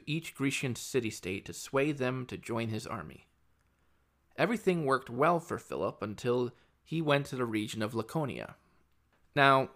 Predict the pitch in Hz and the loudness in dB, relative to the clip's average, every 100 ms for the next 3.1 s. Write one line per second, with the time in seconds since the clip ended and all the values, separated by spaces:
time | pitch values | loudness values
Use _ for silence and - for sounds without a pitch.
0 | _ 147 - 185 233 202 175 131 127 127 | _ -6 2 4 4 4 2 2 4 2
1 | 123 - 101 123 139 165 165 156 - 82 | 0 -4 -2 0 -2 0 -2 -2 -8 -8
2 | 95 - - 107 - 104 - 117 110 110 | -8 -10 -4 -4 -4 -10 -8 -6 -4 -4
3 | 113 | -6